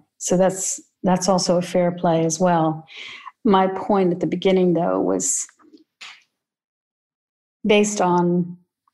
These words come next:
how many people I know who've just been hand-wringing for, you know, years. <laughs> And my point is, at this, at this stage of the game, it's now out of our hands. It's out of our control.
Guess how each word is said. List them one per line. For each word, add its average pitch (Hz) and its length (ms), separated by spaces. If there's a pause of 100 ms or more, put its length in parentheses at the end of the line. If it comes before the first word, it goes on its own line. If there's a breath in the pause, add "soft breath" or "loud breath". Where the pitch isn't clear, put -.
how - 180
many 180 240
people 175 300
I 160 80
know 165 260
who've 185 160
just 165 260
been 170 380 (280)
hand-wringing 170 1000
for, 170 400 (440)
you 190 180
know, 175 160
years. 185 680
<laughs> - 40 (1600 loud breath)
And 170 460 (260)
my 175 200
point 180 520
is, 165 520 (720)
at 196 180
this, 240 320 (300)
at 190 140
this 233 340
stage 208 320
of 190 100
the 175 60
game, 185 480
it's - 200
now 185 460
out 254 180
of 285 140
our 240 180
hands. 254 600
It's - 160
out 233 140
of 285 80
our 302 100
control. - 720